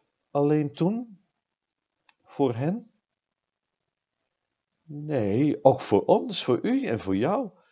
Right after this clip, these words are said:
Er is vergeving van al onze zonden. Hoe is dat mogelijk? Door het kruis en de opstanding van Jezus. Er is troost en hoop,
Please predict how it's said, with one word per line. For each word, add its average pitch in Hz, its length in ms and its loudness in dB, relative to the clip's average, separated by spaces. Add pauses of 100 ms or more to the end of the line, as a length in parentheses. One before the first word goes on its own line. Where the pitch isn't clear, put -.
(500)
Er - 280 -2
is - 320 -2
vergeving 120 720 4
van 107 180 2
al 107 200 6
onze 92 260 -2
zonden. 90 460 -8
Hoe 233 260 0
is - 300 -2
dat 214 240 -10
mogelijk? 113 800 2 (220)
Door 90 140 -6
het - 120 -10
kruis 170 440 2
en 95 100 -6
de 98 100 -6
opstanding 139 600 -2
van 135 180 -2
Jezus. 87 520 -10 (1600)
Er - 280 2
is - 460 -4
troost - 680 4
en 113 180 -2
hoop, 98 600 0